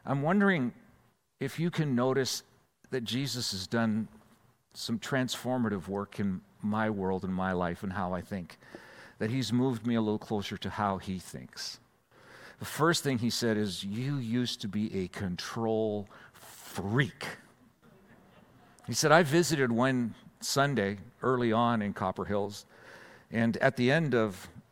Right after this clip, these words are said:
the service, I said, uh, he had said to me that he had stopped by our, uh, connection center, our guest services table, and the first thing I said is, 'So, were they wearing the right shirt? Did they smile?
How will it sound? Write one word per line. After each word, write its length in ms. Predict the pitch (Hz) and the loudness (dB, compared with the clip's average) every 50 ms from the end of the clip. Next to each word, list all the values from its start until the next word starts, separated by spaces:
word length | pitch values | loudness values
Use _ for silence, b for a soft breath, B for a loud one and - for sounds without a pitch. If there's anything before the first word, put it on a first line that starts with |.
| 139 117 113 104 | -20 -18 -10 -6
the 160 | 104 104 101 | -4 -4 -4
service, 840 | - - - 123 123 113 113 101 - - - - - - - - - - - - - _ _ - - | -2 0 0 2 2 2 0 -2 -2 -2 -2 -2 -4 -6 -10 -16 -18 -18 -20 -20 -20 _ _ -18 -10
I 80 | 104 107 | -8 -2
said, 460 | 107 - - 123 117 110 104 101 101 104 | 0 0 2 2 2 0 0 -2 0 0
uh, 120 | 101 95 | 2 2
he 180 | 87 98 123 123 | 0 0 0 0
had 120 | 113 113 - - - | 0 -2 -4 -8 -8
said 240 | - - 127 120 110 | -2 0 0 0 0
to 80 | - 110 | 0 0
me 120 | 110 110 | 0 2
that 160 | 92 104 92 | 0 -2 -2
he 100 | 110 123 | 0 2
had 180 | 117 107 87 85 | 2 0 0 -2
stopped 360 | - - - 113 113 - - | -6 0 2 2 2 2 2
by 200 | 113 107 104 98 | 2 4 4 4
our, 360 | 98 101 98 98 92 95 92 | 4 4 4 4 4 2 0
uh, 100 | 87 82 - - | -2 -2 -4 -4
connection 400 | - 131 123 113 - - - 98 | -2 0 0 0 -2 -2 -4 -4
center, 300 | - - 104 101 95 92 | -2 -2 -2 0 0 0
our 120 | 90 95 | 0 -2
guest 260 | 90 87 107 98 - | 0 -2 -2 -2 -2
services 580 | - 113 107 104 101 101 - - 87 - - - B B B B B B _ | -2 -2 -2 -2 -2 -4 -4 -4 -6 -6 -8 -8 B B B B B B _
table, 400 | - 98 101 87 95 92 - - - | -2 -2 0 0 -2 -4 -6 -8 -6
and 160 | - 113 110 110 | -2 0 0 0
the 40 | |
first 300 | 107 - - 151 151 - | 0 0 0 0 0 0
thing 140 | - 123 117 | 0 0 0
I 80 | 107 107 | 2 0
said 240 | 107 - 123 117 107 | 0 0 0 0 0
is, 140 | 104 - B B B B B | -2 -6 B B B B B
'So, 240 | B - 151 113 - B B B B B - _ - | B 0 0 0 0 B B B B B -16 _ -2
were 120 | 127 147 | 0 2
they 120 | 135 117 127 | 2 4 2
wearing 240 | 110 120 135 143 139 | 4 4 4 4 4
the 80 | 143 | 4
right 180 | 135 131 131 - | 4 4 2 2
shirt? 300 | - 147 131 - - - B B B B | 0 0 0 0 -2 -10 B B B B
Did 140 | - 127 101 | 0 0 2
they 100 | 123 120 | 2 0
smile? 460 | - - 131 143 139 131 117 87 | 2 2 4 6 6 6 4 2